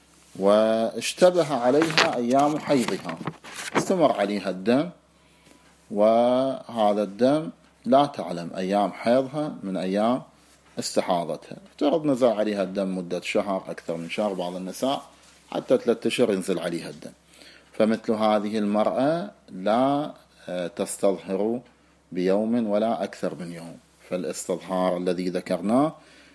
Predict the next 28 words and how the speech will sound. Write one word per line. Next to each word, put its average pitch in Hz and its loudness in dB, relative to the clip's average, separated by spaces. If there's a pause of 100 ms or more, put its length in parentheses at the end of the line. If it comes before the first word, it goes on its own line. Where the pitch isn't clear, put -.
(140)
لا 135 8
يأتي 147 2
في - -8
المرأة 113 2
المستحاضة 120 0
التي 131 -2
اشتبه 117 0
عليها 123 0 (640)
حال 110 2 (300)
الدم. 87 -4 (360)
واضح؟ 95 2 (460)
لذا 104 6
يقول: 120 0
"ثم 104 0
إنما 98 2
ذكر 113 2
من 92 -2
الاستظهار 92 0
لذي 90 -4
العادة 90 0 (500)
يختص 113 2
بالحائض 131 2
التي 98 -2
تمادى 117 2
بها 92 -8
الدم 87 -4
كما 104 -2
هو 117 0